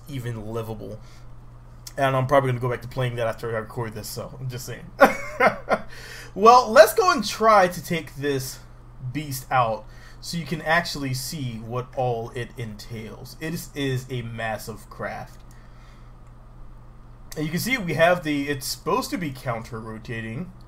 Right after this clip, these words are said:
Okay, yes, they are counter-rotating. So that should counter, that should, um, stop any of the, the, the Magnus effect that people were screaming about last time. Uh, 'cause you want them to be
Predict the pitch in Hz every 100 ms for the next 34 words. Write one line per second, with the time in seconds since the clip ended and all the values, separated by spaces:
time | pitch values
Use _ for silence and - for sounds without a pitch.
0 | - - - - - - - - - 156
1 | 135 117 113 113 107 127 123 117 127 113
2 | 113 107 104 110 101 110 - - - -
3 | - 131 139 160 156 131 - 139 151 156
4 | 143 127 120 131 156 - 170 156 139 131
5 | 123 117 120 - - - - - - 147
6 | - - 147 139 135 131 127 120 113 -
7 | - - - - 139 135 143 135 151 165
8 | 156 147 135 147 131 135 127 131 131 131
9 | 123 120 120 - - 151 135 131 127 120
10 | 113 113 110 - 113 104 104 - - -
11 | - - - 123 120 127 127 139 131 143
12 | 139 135 143 135 143 131 123